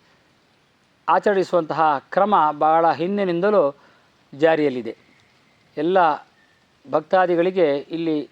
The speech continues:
ತಿಳಿಸಬೇಕಾದಂತಹ ಪ್ರಧಾನವಾದಂತಹ ವಿಷಯ ಹೇಳಿದರೆ ಕಟೀಲು ದೇವರಿಗೆ ಸೀರೆ ಎನ್ನುವಂಥದ್ದು ಅತ್ಯಂತ ವೈಶಿ-, ವಿಶಿಷ್ಟವಾದದ್ದು. ಹಾಗಾಗಿ ಭಕ್ತಾದಿಗಳು ತಮ್ಮ ಮದುವೆ, ಮನೆಯ ಮದುವೆಗಿರಲಿ ಅಥವಾ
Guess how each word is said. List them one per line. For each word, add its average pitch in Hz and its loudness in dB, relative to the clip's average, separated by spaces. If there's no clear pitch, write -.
ತಿಳಿಸಬೇಕಾದಂತಹ 170 0
ಪ್ರಧಾನವಾದಂತಹ 160 0
ವಿಷಯ 143 -4
ಹೇಳಿದರೆ 151 0
ಕಟೀಲು 226 0
ದೇವರಿಗೆ 180 0
ಸೀರೆ 202 0
ಎನ್ನುವಂಥದ್ದು 170 0
ಅತ್ಯಂತ 175 -2
ವೈಶಿ-, 147 0
ವಿಶಿಷ್ಟವಾದದ್ದು. 147 -2
ಹಾಗಾಗಿ 175 0
ಭಕ್ತಾದಿಗಳು 180 0
ತಮ್ಮ 175 2
ಮದುವೆ, 175 2
ಮನೆಯ 170 0
ಮದುವೆಗಿರಲಿ 151 0
ಅಥವಾ 156 0